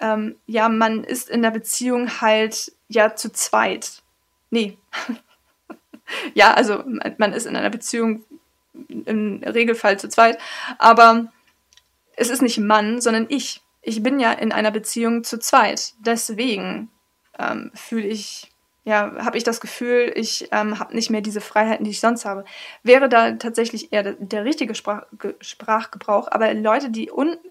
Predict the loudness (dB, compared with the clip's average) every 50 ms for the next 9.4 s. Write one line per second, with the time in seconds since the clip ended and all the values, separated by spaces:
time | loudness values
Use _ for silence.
0 | _ _ _ -10 -10 -10 -10 -12 -8 -6 -4 -2 -2 -4 -6 -8 -18 -20 -18 -12
1 | -6 -2 0 0 0 2 2 2 2 0 -2 -4 -4 -2 -2 -2 -4 -2 -4 -4
2 | -4 -4 -6 -10 -8 -4 -2 0 0 0 -2 -6 -10 -8 -4 -4 -4 -4 -4 -10
3 | -14 -20 -20 -20 -20 -20 -16 -8 -2 -2 -2 0 -2 -4 0 0 0 0 -2 -4
4 | -4 -2 -2 0 2 4 4 4 2 0 -6 -10 -14 _ -20 -20 -20 -20 -12 -4
5 | -2 -2 -2 -2 -2 -2 -2 -4 -4 -6 -8 -8 -6 -4 -4 -4 -2 -2 -2 -4
6 | -4 -8 _ _ _ _ _ _ _ _ -16 -10 -6 -6 -6 -6 -6 -12 -20 -20
7 | _ _ _ _ _ _ _ _ _ 0 4 6 6 6 4 4 4 4 4 6
8 | 4 4 4 4 2 2 0 -4 -4 -2 -2 -2 -4 -4 -6 -2 2 4 4 6
9 | 4 4 0 -2 -10 -16 -18